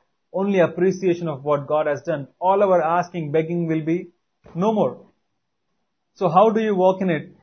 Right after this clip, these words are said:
You just know, you just see what Christ did for you, and constantly you keep that in mind, you live in that reality, you agree with that, "I am the righteousness of God." Then, "By his stripes I have been healed. By the stripes of Jesus I have been healed." What am I doing? I'm acknowledging.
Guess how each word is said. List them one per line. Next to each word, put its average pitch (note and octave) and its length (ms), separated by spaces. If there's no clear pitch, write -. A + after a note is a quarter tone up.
You E3+ 160
just F3 300
know, D3+ 360
you D3+ 140
just D#3+ 320
see D#3+ 300
what D3 240
Christ D#3+ 320
did D#3 160
for D3 180
you, C#3+ 240
and C#3 160
constantly E3 680
you D#3 100
keep F#3 300
that F3 160
in D#3+ 160
mind, D#3 280
you C#3 60
live D#3+ 200
in F#3+ 100
that E3+ 180
reality, D3 380
you D3 160
agree C#3+ 300
with F#3 180
that, D3 240
"I D#3 100
am E3+ 100
the D#3+ 100
righteousness D3+ 480
of C3+ 160
God." C3+ 340
Then, E3+ 320
"By F3+ 200
his F#3 120
stripes E3 340
I D3+ 120
have D3 140
been C3+ 180
healed. C3+ 260
By F3+ 200
the F3+ 100
stripes F#3 340
of D#3 160
Jesus F3 400
I C#3+ 120
have D3+ 280
been C#3+ 140
healed." C#3+ 380
What F#3 200
am F#3 140
I E3+ 100
doing? E3+ 280
I'm D#3+ 200
acknowledging. D#3+ 560